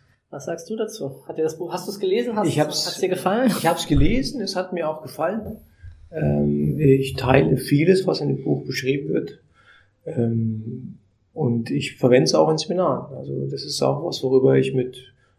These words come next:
Speaker 2: Menschen in der Kirche ins Gespräch komme,
Speaker 1: Mhm.
Speaker 2: über dieses Thema. Weil es letztlich ja darum geht, welches Bild machen wir jetzt von Gott?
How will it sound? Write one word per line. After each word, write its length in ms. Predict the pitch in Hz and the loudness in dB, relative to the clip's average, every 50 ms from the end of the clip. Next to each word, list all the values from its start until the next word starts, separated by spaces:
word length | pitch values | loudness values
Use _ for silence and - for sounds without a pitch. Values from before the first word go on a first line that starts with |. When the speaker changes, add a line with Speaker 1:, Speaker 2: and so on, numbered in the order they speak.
| _ - | _ -6
Speaker 2:
Menschen 340 | 73 67 69 67 - 65 65 | -2 0 0 0 0 -2 -2
in 60 | 67 | -2
der 80 | 69 - | -2 0
Kirche 280 | - 135 - - 135 123 | 2 2 2 2 0 -2
ins 240 | 120 120 - - | -2 -4 -6 -12
Gespräch 460 | - - - _ _ - 156 - - - | -14 -20 -20 _ _ -8 -8 -8 -8 -6
komme, 260 | - 147 151 190 - - - - _ _ _ _ - - | -6 -4 -4 -4 -6 -10 -18 -20 _ _ _ _ 0 2
Speaker 1:
Mhm. 400 | 165 147 139 170 208 202 - - | 4 4 6 4 4 2 0 -4
Speaker 2:
über 520 | 147 131 127 127 123 120 120 120 127 131 131 | -2 0 2 2 2 2 2 0 0 -2 -2
dieses 260 | - - - - - | -2 -4 -6 -8 -6
Thema. 400 | - - - - 71 76 - - - - - _ _ _ _ _ _ _ _ _ _ _ _ _ _ _ _ _ _ _ _ _ _ _ _ _ _ _ _ _ _ _ _ _ _ _ _ | -4 -4 -2 0 0 -2 -2 -6 -14 -20 -20 _ _ _ _ _ _ _ _ _ _ _ _ _ _ _ _ _ _ _ _ _ _ _ _ _ _ _ _ _ _ _ _ _ _ _ _
Weil 280 | - 165 170 156 127 123 | -12 -4 2 4 6 6
es 140 | 117 120 - | 6 4 4
letztlich 340 | 127 123 123 127 139 127 | 2 2 4 2 2 2
ja 140 | 135 123 123 | 4 2 2
darum 340 | 123 127 123 117 120 120 117 | 2 0 -2 -2 -2 -4 -2
geht, 260 | 113 117 123 127 - | 2 2 4 4 4
welches 260 | 147 135 139 135 - | 2 0 0 0 -2
Bild 220 | - 160 165 170 170 | -2 -4 -4 -2 0
machen 260 | 202 202 202 - 127 | 0 0 0 0 -2
wir 20 | 117 | -4
jetzt 120 | - - | -4 -6
von 100 | - 135 | -10 -10
Gott? 220 | - - - - | -10 -10 -12 -12